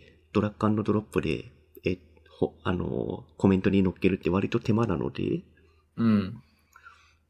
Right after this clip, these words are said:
Speaker 1: その、コメントのテキストエリ-、エリアにエルジーティーエムって打ったら、
Speaker 2: うん。
Speaker 1: Chrome拡張で、うん、エルジーティーエムの画像一覧みたいな表-、表示をして、そこをクリックしたら、その選択した画像が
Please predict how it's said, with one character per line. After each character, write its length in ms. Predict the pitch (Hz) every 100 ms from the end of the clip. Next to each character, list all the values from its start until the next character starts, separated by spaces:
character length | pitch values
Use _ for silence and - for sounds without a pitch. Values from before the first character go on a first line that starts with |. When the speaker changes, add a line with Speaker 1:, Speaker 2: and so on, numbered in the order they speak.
| _ _ _
Speaker 1:
そ 80 | 113
の、 180 | 101 98 - _ _ _ - -
コ 120 | -
メ 120 | 110
ン 80 | 117
ト 100 | 120
の 80 | 123
テ 120 | 127
キ 120 | 131
ス 80 | 113
ト 80 | -
エ 80 | 113
リ-、 100 | -
エ 100 | 120
リ 140 | 113 104
ア 60 |
に 220 | 107 113 -
エ 80 | 98
ル 100 | 104
ジ 120 | 104
ー 120 | 104
テ 100 | -
ィ 40 |
ー 40 | 104
エ 20 |
ム 100 | 98
っ 20 |
て 160 | 92 -
打 60 | 95
っ 20 |
た 200 | - 110
ら、 200 | 127 135 - _ _ - - -
Speaker 2:
う 40 |
ん。 140 | 110 95
Speaker 1:
Chrome 280 | 98 104 98
拡 240 | 101 -
張 180 | 95 92
で、 260 | 110 107 - - - _ _ _
う 60 | 127
ん、 160 | - - - _ _ _ _ _ -
エ 80 | 110
ル 80 | 104
ジ 120 | 101
ー 80 | 92
テ 100 | 104
ィ 20 |
ー 20 |
エ 40 | 101
ム 100 | 92
の 80 | 82
画 140 | 92
像 180 | - 95
一 180 | 90 101
覧 120 | 87
み 80 | 92
た 100 | 92
い 100 | 95
な 200 | 95 131 - - - -
表-、 180 | 98 98 - -
表 160 | 95 82
示 80 |
を 100 | 85
し 120 | 87 -
て、 280 | 143 - - - -
そ 120 | -
こ 100 | 113
を 60 | 98
ク 100 | -
リ 80 | 98
ッ 60 |
ク 100 | -
し 80 | 101
た 100 | 135
ら、 220 | 104 - - -
そ 100 | -
の 60 | 90
選 180 | 101 87
択 180 | 85
し 60 | 98
た 100 | 98
画 100 | 90
像 180 | 92 87
が 220 | 120 123